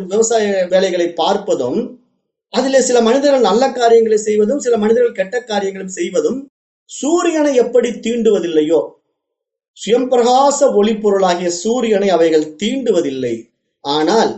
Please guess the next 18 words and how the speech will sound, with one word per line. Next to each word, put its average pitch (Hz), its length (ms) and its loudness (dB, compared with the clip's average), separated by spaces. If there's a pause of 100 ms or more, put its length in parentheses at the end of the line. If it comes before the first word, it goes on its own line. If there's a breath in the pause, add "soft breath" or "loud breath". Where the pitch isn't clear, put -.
(240)
அந்த 156 340 -4
சூரிய 277 520 -2
ஒளியின் 175 460 -2
வெளிச்சத்தினாலே 180 840 -2
இவைகள் 156 300 2
எல்லாம் 165 500 -2
நடைபெறுகின்றன. 135 800 -6 (1600)
இந்த 226 300 0
அடிப்படை 226 540 2
உண்மையை 175 500 2
யார் 175 300 2
ஒருவன் 160 360 2
புரிந்து 175 300 -6
கொள்கிறானோ, 117 580 -6 (1120)
அவனுக்கு 202 640 0 (760)
அவனது 202 380 2
சுயம் 247 300 0
பிரகாச 285 560 2